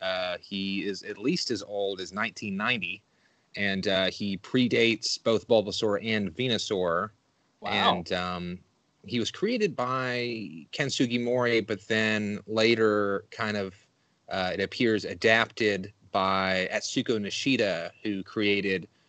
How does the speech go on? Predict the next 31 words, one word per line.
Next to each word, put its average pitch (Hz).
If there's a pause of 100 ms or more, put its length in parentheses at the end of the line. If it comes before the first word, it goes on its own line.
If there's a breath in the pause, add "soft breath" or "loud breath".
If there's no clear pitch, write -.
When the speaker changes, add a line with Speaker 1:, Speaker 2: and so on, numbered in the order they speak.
(160)
Speaker 1:
almost 101
all 123
the 104
Gen 95
one 92
starters, 90
as 90
well 92
as 85
Pikachu 98
and 85
a 82
lot 87
of 85
other 90
iconic 87
Pokemon. 87 (600 soft breath)
And 107
then 107
Ken 127
Sugimori 110 (220)
finalized 110
the 92
design 90
with 85
his 87
watercolor 98
artwork. 95 (420)
Um, 82 (1160)
so 117
yeah, 131